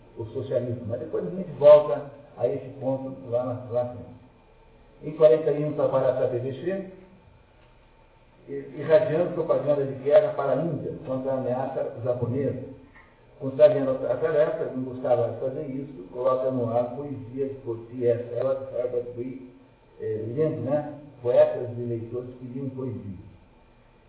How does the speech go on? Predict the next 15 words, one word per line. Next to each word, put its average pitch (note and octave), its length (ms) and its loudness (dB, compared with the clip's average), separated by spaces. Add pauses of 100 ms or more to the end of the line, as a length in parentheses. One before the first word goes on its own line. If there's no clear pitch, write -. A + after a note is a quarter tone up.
(160)
Nessa, A#2+ 1040 2
nesse C3+ 240 -4
episódio A#2+ 640 0
da, G2 440 -2 (280)
da G2+ 100 -4 (100)
sua A#2 100 -8
estada G#2+ 420 -6
no G#2+ 80 -10
B G2+ 100 -10
B G#2 140 -10 (120)
C G#2 60 -10
de F#2 160 -14
Londres, A#2+ 480 -4
ele C3+ 140 -6
obteve D3 580 -10